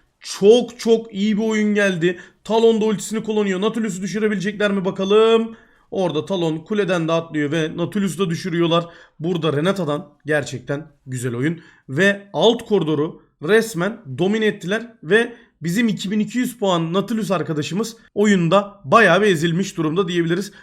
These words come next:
Orta koridorda iyi durumda. Yani üst koridor kafasına göre takılıyor. Ormancının çok bir şey olmadı.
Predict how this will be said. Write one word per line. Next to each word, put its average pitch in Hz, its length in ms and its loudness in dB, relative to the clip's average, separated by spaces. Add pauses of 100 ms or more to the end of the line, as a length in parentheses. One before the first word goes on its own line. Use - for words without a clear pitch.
(160)
Orta 185 300 0
koridorda 151 460 0
iyi 135 140 -2
durumda. 143 380 -2 (320)
Yani 175 200 2
üst 226 220 -4
koridor 202 300 2
kafasına 208 420 -2
göre 165 200 0
takılıyor. 156 360 -4
Ormancının 196 520 0
çok 170 320 -6
bir 151 60 -6
şey 143 220 -4
olmadı. 147 400 0